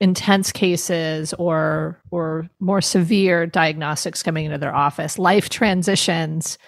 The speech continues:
is a risk factor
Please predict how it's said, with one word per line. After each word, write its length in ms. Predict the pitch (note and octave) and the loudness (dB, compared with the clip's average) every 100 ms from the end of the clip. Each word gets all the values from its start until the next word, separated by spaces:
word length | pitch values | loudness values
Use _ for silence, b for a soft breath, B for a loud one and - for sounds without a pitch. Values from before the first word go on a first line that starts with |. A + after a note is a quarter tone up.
| b b b b _ _ _ - | b b b b _ _ _ 2
is 720 | G#3+ B3 E3+ D3 - - - _ _ _ _ - | 4 4 2 -4 -10 -12 -14 _ _ _ _ -6
a 80 | F#3 | -4
risk 260 | E3 - | -4 -4
factor 440 | F#3 E3 - - | -8 -10 -12 -16